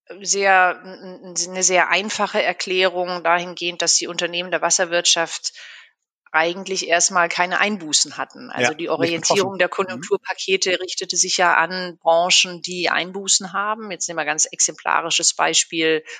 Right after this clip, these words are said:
Speaker 1: Automobilsektor. Und, äh, da gingen die Konjunkturhilfen ja sehr in diesen, in diese Branche, aber eben verknüpft mit Anforderungen. Das, was Ähnliches, ähm, wobei auch nur ähnlich an der Stelle im Luftfahrtbereich.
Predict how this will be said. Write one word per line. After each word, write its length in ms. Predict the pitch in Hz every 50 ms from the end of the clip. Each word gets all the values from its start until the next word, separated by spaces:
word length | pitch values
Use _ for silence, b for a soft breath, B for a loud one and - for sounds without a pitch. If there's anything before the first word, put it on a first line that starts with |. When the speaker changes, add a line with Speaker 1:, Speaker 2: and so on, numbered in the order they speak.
| B
Speaker 1:
Automobilsektor. 1300 | - 156 165 165 165 170 170 165 156 175 175 196 190 - 190 185 180 - - - 190 190 190 190 196 208 B B B B B B B B B B B B B _ _
Und, 380 | 175 175 170 170 165 156 -
äh, 280 | 165 160 156 156 156 156 156 -
da 160 | - 135 143
gingen 380 | 147 147 170 185 185 190 190 180
die 100 | 175 -
Konjunkturhilfen 1300 | - 190 180 180 175 170 - - - 185 180 180 185 185 190 185 - - 190 185 180 175 175 170 - - - _
ja 300 | - - 165 160 156 160
sehr 360 | 156 160 160 160 165 175 180 175
in 160 | - 170 170
diesen, 300 | 175 180 170 175 170 160
in 160 | - 165 156
diese 220 | 175 175 165 165
Branche, 640 | 156 - 139 139 147 180 202 - - 226 233 233 226 - -
aber 300 | - 160 160 170 196 190
eben 180 | 202 190 185 190
verknüpft 640 | - - 180 - - - 180 180 - - - - -
mit 440 | 175 175 180 175 - - - - B B B B B B B B _
Anforderungen. 1040 | - 160 170 - - - 156 143 147 147 143 143 143 139 147 139 139 - - 143 _
Das, 400 | - 139 - - - - - - _ - 113 - 104 _ _ _
was 240 | - 139 139 - - -
Ähnliches, 960 | 147 175 175 180 190 185 196 185 190 190 - - 190 185 180 180 - - - - -
ähm, 260 | - 151 147 147 160
wobei 340 | 160 160 151 151 147 143 92
auch 100 | - -
nur 120 | 170 160 147
ähnlich 460 | 151 160 180 196 202 190 175 - 170
an 80 | 170
der 140 | 165 170 170
Stelle 340 | 170 - - 175 165 170 165
im 120 | 156 156
Luftfahrtbereich. 1000 | 160 185 202 - - - 196 180 - _ 180 170 165 165 165 165 165 165 - -